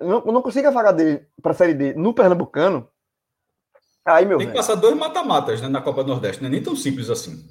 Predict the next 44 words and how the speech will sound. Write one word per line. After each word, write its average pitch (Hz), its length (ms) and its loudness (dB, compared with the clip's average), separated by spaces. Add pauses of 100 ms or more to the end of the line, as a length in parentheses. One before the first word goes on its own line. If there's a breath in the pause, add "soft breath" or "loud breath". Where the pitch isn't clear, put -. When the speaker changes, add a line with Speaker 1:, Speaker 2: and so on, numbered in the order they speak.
(140)
Speaker 1:
Não, 233 200 4
na 226 120 2
Copa 262 140 4
do 254 80 2
Nordeste, 269 280 2
é 269 220 6
isso, 151 120 -4
não, 220 120 -2
eu 190 120 6
acho - 140 2
que - 80 -4
tá - 120 -2
fora, 147 360 2
assim, - 140 -12
é 156 60 -6
muito 233 160 -10
difícil, 170 280 -4
é, 170 80 -2
seria 202 240 -2
uma 262 60 -2
reviravolta, 233 500 -2
uma 151 60 -8
coisa 190 160 -2
muito 233 160 -10
fora 233 160 0
do, - 160 -4 (240 soft breath)
mas 226 140 2
o - 20 -6
que 277 60 -2
eu 277 40 -2
tô 269 60 -6
falando, 254 260 2
Cássio, - 260 2
é 190 40 -2
que 254 100 -2
no, 294 200 -2
o 254 100 -6
Pernambucano 294 520 4
do 196 40 -4
ano 180 100 -2
que 147 120 -8
vem 143 100 -4
pro 127 120 -14
Santa - 480 -6